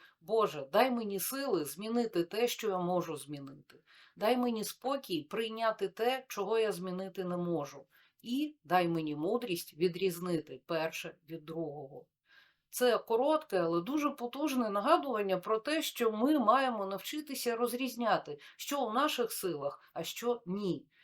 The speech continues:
І от саме це дозволяє перестати витрачати енергію на боротьбу з неможливим. Хочу вам пояснити за допомогою аналогії.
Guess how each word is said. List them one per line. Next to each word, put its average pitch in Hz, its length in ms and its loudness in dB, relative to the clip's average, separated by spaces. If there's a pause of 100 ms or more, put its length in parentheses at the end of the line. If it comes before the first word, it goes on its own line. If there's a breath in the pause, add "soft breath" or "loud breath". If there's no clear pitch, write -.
(340 soft breath)
І 233 120 0
от 240 180 6
саме 247 360 2
це 294 300 -4
дозволяє 220 920 2 (320)
перестати 254 680 2
витрачати 202 760 2
енергію 202 580 2
на 202 140 2
боротьбу 214 500 0
з 254 80 -4
неможливим. 165 680 -2 (340 soft breath)
Хочу 302 320 2
вам 254 200 8
пояснити 247 640 4
за 247 200 6
допомогою 233 640 2
аналогії. 147 720 -2